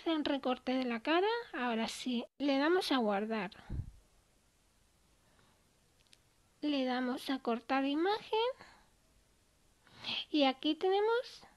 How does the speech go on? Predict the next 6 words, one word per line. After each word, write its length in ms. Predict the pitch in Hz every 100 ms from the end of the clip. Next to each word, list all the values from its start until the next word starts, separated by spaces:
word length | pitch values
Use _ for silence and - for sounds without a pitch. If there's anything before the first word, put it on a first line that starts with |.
| _ _ _ _ _ _ _ _ _ _ _ _ _ _ _ _ _ _ _ _ -
como 380 | 330 294 269 240
para 760 | 254 247 240 240 240 233 - _ _
hacerla 480 | 294 285 - 294 311
más, 760 | 294 294 302 311 311 320 - - -
más 260 | 294 320 -
fuerte. 480 | 359 381 427 -